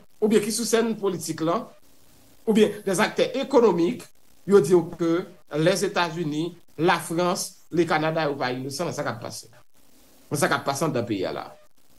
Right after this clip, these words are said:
Ki sa pèmèt ke ti jwèt ale mennen vini sa? pa k vin la. Ki sa k pèmèt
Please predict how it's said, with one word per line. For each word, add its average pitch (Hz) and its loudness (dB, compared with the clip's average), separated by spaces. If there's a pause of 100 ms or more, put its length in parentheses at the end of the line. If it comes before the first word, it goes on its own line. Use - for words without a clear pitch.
(580)
Ki 320 8
sa 196 4
pèmèt 214 6
ke - 6
ti 220 4
jwèt 233 4
ale 165 6 (160)
mennen 170 4
vini 170 2
sa? - -4 (400)
pa 165 2
k 120 -8
vin 131 -2
la. 107 0 (1000)
Ki 247 2
sa 220 0
k - -18
pèmèt 160 2